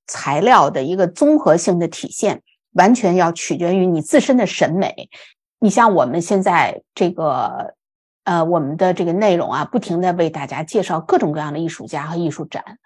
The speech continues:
我作为一个 speaker 来讲呢，我每去讲到一个艺术家，其实我都最终感觉到他传递的是他自己个人的人生和情感。其实就像坂本龙一说哈，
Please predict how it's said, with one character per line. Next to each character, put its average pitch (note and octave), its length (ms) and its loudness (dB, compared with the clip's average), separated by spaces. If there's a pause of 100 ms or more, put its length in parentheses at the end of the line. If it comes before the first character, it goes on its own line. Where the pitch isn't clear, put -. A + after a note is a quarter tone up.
(340)
我 E3 100 -4
作 G3+ 160 2
为 F#3+ 100 6
一 - 20 0
个 G#3+ 80 4
speaker G3+ 480 0
来 C#3+ 120 0
讲 - 280 -4
呢， C#3+ 160 -8 (260)
我 G3 160 6
每 A3 320 6
去 - 240 0
讲 - 260 0
到 D#3+ 160 -2
一 D#3+ 140 0
个 F3 80 2
艺 E3+ 100 2
术 D#3 200 -6
家， D#3 280 -4
其 B3 200 -4
实 D4+ 100 6
我 C#4 180 6
都 A#3+ 280 6
最 G#3 200 6
终 G#3 240 0
感 C#3+ 220 -4
觉 C#3+ 180 -10
到 C#3+ 280 -4 (340)
他 A3 180 0
传 D#3+ 320 -4
递 F3+ 200 2
的 D3 180 -2
是 - 220 -6
他 E3+ 200 -4
自 F#3+ 220 -2
己 D3+ 240 -4
个 A#3 140 8
人 D#3 160 2
的 D#3 100 -2
人 D3+ 260 -2
生 F#3 380 -4 (260)
和 - 140 -6
情 D#3 380 -6
感。 E3+ 180 -8 (460)
其 F4+ 180 8
实 G4 80 10 (300)
就 F#4+ 120 8
像 B3 440 6 (160)
坂 G#3 180 6
本 F#3+ 160 8
龙 E3 180 0
一 G#3+ 120 2
说 F3+ 320 2
哈， C#3 260 0